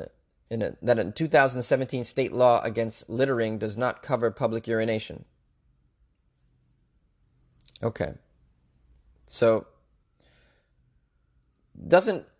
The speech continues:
public urination have its own law, though? I mean, shouldn't it?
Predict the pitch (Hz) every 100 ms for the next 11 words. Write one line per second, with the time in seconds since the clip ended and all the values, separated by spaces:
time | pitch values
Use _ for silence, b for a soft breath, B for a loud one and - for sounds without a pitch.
0 | _ - 180 175 170 165 165 175 147 123
1 | - 214 277 269 262 262 277 196 170 -
2 | 185 196 208